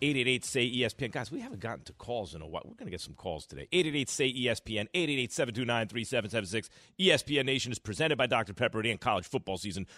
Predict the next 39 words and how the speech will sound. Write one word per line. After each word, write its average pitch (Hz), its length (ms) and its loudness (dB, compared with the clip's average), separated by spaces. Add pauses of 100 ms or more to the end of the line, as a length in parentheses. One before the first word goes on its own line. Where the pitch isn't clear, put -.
without 170 280 6
the 135 60 -8
delicious 127 360 2
taste 117 280 2
of 98 80 -6
an 110 60 2
ice 110 160 2
cold 107 200 -6
Doctor 110 240 0
Pepper, 107 340 2 (160)
the 127 80 0
one 127 240 2
fans 113 320 2
deserve. 110 420 4 (160)
And 127 140 -4
we 165 80 2
could 139 160 -2
talk 151 220 4
about 135 180 8
all, 139 140 8
people 180 320 -2
are - 20 -4
gonna 147 140 4
wanna 143 180 6
talk 143 300 4
about 120 320 8 (300)
the 131 80 2
roughing 131 340 4
the 90 80 -6
passer 196 480 8
call, 175 460 8 (120)
the 156 80 2
decision 147 560 4
to, 117 240 6 (500)
to 143 120 4
try 147 320 4
to 117 80 4
punch 175 400 4
in 147 260 4